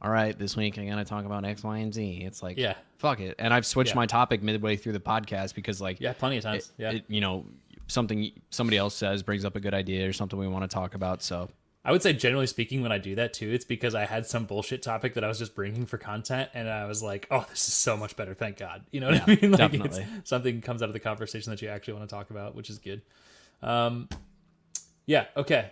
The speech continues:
Speaker 2: Anything else you wanna say about that?
Speaker 1: No, I
Speaker 2: We
Speaker 1: love
Speaker 2: can
Speaker 1: this
Speaker 2: move on.
Speaker 1: podcast. We're gonna
Speaker 2: We're
Speaker 1: keep
Speaker 2: at a
Speaker 1: doing
Speaker 2: good
Speaker 1: it.
Speaker 2: hit, yeah.
Speaker 1: It ain't going nowhere.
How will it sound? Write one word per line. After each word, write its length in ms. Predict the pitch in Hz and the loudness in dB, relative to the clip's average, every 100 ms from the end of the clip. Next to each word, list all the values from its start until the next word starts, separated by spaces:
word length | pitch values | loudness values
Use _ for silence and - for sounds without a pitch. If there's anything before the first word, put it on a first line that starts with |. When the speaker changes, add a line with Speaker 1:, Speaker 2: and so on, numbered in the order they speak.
| _ | _
Speaker 2:
Anything 240 | 147 135 131 | -6 -2 -2
else 120 | 120 | -2
you 60 | 135 | -2
wanna 60 | |
say 100 | 127 | -2
about 160 | 131 131 | -2 -4
that? 180 | 76 - _ _ - - | -8 -12 _ _ -20 -16
Speaker 1:
No, 300 | 104 113 110 - _ | -2 2 2 0 _
I 80 | 104 | 0
Speaker 2:
We 60 | 107 | 4
Speaker 1:
love 80 | 110 | 4
Speaker 2:
can 20 | |
Speaker 1:
this 100 | 117 | 4
Speaker 2:
move 100 | 107 | 4
on. 140 | 110 110 | 4 4
Speaker 1:
podcast. 420 | 113 113 - - | 2 2 0 -4
We're 120 | 110 | -2
gonna 140 | 113 107 | 0 -2
Speaker 2:
We're 60 | - | -2
Speaker 1:
keep 100 | 113 | -2
Speaker 2:
at 60 | |
a 20 | |
Speaker 1:
doing 220 | 110 110 110 | 2 2 2
Speaker 2:
good 100 | 110 | 0
Speaker 1:
it. 60 | 107 | -2
Speaker 2:
hit, 100 | - | -6
yeah. 120 | 107 | -2
Speaker 1:
It 60 | 104 | 2
ain't 160 | 110 | 2
going 240 | 107 110 110 | 2 2 2
nowhere. 500 | 107 107 104 104 | 0 2 2 2